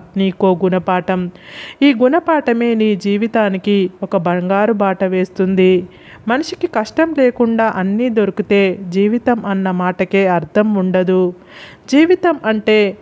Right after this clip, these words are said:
ప్రశ్న జవాబుల ఆట కాదు, అలాగే జీవితం అంటే పూరించాల్సిన పొడుపు కథ కాదు.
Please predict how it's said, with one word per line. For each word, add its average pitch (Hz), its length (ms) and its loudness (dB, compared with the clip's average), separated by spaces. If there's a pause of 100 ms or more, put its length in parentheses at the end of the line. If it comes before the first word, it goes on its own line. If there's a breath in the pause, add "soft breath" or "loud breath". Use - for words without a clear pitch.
ప్రశ్న 277 400 0
జవాబుల 202 500 2
ఆట 170 340 -2
కాదు, 185 580 2 (200)
అలాగే 185 500 0
జీవితం 190 540 -2
అంటే 190 400 0
పూరించాల్సిన 185 920 -2
పొడుపు 180 400 -4
కథ 202 240 -2
కాదు. 175 540 0